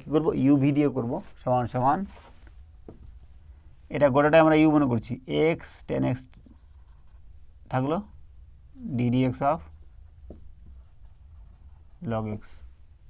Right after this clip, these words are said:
plus log এক্সটা বাইরে থাকলো, ডিডি এক্স of x টেন এক্স, ঠিক আছে? সমান সমান কি? log এক্সের ডেরিভেটিভ কি? log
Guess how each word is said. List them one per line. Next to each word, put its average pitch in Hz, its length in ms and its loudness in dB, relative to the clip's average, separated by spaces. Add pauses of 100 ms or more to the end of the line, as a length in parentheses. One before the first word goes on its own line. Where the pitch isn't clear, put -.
(200)
plus 135 400 4 (600)
log 127 240 0
এক্সটা 135 320 -6
বাইরে 135 240 0
থাকলো, 139 220 -4 (1600)
ডিডি 120 280 -2
এক্স 127 140 -6 (120)
of 160 80 -6 (1600)
x - 20 -20 (200)
টেন - 200 -10
এক্স, - 140 -14 (1800)
ঠিক 214 160 -10
আছে? 175 100 -8 (400)
সমান 135 260 2
সমান 123 240 -2
কি? 110 80 -10 (600)
log 131 200 4
এক্সের 147 260 0
ডেরিভেটিভ 165 320 6
কি? 139 80 2 (400)
log 131 160 6